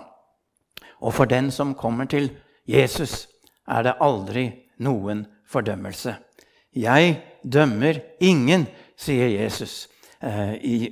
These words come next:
Johannes evangeliet etter beretningen om kvinnen som ble grepet i ekteskapsbrudd. Og Jesus sier til henne, «Heller ikke jeg fordømmer deg. Gå bort og synd ikke mer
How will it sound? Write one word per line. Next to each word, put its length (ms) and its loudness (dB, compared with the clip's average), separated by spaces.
Johannes 420 -2
evangeliet 560 -4
etter 240 -6
beretningen 600 -4
om 160 -4
kvinnen 360 -2
som 260 -6
ble 320 -2
grepet 640 -4
i 160 -6
ekteskapsbrudd. 1700 -4
Og 340 -4
Jesus 580 -4
sier 340 -2
til 220 -8
henne, 240 -6
«Heller 300 -2
ikke 220 -2
jeg 280 0
fordømmer 440 -2
deg. 240 2
Gå 140 -4
bort 380 -6
og 140 -8
synd 300 -8
ikke 160 -10
mer 300 -6